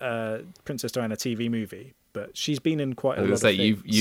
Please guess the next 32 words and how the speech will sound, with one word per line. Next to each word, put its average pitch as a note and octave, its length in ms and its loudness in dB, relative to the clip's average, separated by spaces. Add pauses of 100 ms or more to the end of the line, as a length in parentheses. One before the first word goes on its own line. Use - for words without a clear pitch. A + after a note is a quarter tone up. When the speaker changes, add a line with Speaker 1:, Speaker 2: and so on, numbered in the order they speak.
Speaker 2:
you, G#2+ 40 -2
have A2 140 0
you A#2 160 6
watched A#2 300 4
a A2 60 2
Princess G#2 400 2
Diana G#2 340 2
T G#2+ 220 -2
V G#2 160 0
movie? G#2+ 400 0
<laughs> - 80 -2
Speaker 1:
<laughs> - 80 -6
I - 340 4
have D#3 180 4
not. D#3+ 280 2
I C#3+ 160 0
did C#3+ 160 -2
not D#3+ 220 0
go C#3+ 180 2
back - 360 -6
to B2+ 120 -6
watch A#2 220 -8
a - 20 -4
nineteen A#2 480 -4
nineties A2 400 -6
Princess G#2+ 400 -8
Diana G2 340 -10
T G#2+ 180 -12
V G#2 140 -12
movie, F#2 300 -14
I'm F#2 160 -16
afraid. F2+ 360 -20